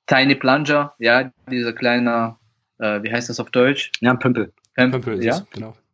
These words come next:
Speaker 1: Genau. Ja, das
Speaker 2: Also
Speaker 1: sind Dinge, die, die, oder ich habe ein Kunststück, wo, äh, ich habe eine Karte in einer Wäscheklammer, die ist grün, ich zaubere die ganze Zeit mit einem blauen Spiel und am Ende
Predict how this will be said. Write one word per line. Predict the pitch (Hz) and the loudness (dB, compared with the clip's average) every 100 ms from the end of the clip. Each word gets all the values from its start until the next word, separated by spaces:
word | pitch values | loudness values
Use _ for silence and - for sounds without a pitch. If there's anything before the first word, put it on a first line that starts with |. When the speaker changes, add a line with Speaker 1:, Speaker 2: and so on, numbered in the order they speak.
| 107 - _ _ _ _ _ | -18 -18 _ _ _ _ _
Speaker 1:
Genau. | 139 117 98 - - _ 120 | 2 2 2 -6 -20 _ 0
Ja, | 127 165 | 4 4
das | 139 135 | 2 -2
Speaker 2:
Also | 147 | -2
Speaker 1:
sind | 143 | -4
Dinge, | 160 165 | -4 -4
die, | 135 131 135 131 | 0 0 0 -2
die, | 135 | -2
oder | - 143 139 | 0 2 2
ich | 139 | 2
habe | 151 147 | 0 0
ein | 131 | -4
Kunststück, | - 151 - 139 127 | -6 -8 -4 -4 -4
wo, | 120 120 120 120 | -6 -2 -2 -4
äh, | 127 117 | -4 -4
ich | 117 135 | -2 -2
habe | 127 | 0
eine | 120 113 | -2 0
Karte | 135 135 | 0 0
in | 127 | 0
einer | 117 113 | 0 0
Wäscheklammer, | 123 123 - 117 117 110 - _ - | -2 -2 -2 -2 0 -2 -6 _ -2
die | |
ist | 110 - | -2 2
grün, | 143 156 151 | 4 4 2
ich | 113 - | -4 -4
zaubere | 127 113 113 113 107 | 2 2 2 0 -2
die | 110 | 0
ganze | 113 107 - | 0 0 0
Zeit | 107 | 0
mit | 113 104 | 0 -2
einem | 107 104 | -4 0
blauen | 104 101 | 0 0
Spiel | - - 139 135 | -4 0 2 4
und | 110 | 2
am | 107 101 | -2 0
Ende | 123 127 120 117 | 0 2 2 0